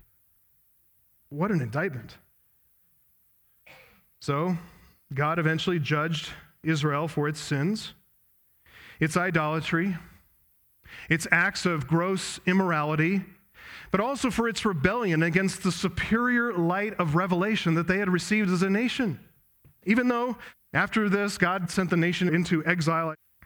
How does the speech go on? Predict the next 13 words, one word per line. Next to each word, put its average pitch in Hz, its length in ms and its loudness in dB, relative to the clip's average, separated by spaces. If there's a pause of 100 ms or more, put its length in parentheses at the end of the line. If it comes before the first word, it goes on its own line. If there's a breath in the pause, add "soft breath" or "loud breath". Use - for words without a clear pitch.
(160)
God 202 200 0
was 196 160 0
gracious 165 640 -2
all 220 180 -4
the 233 80 -4
way 208 140 0
through. 170 280 -4 (840 loud breath)
He 208 120 4
sent 202 360 -2
prophets 202 720 -2
along 190 300 2
the 170 80 4
way 202 380 0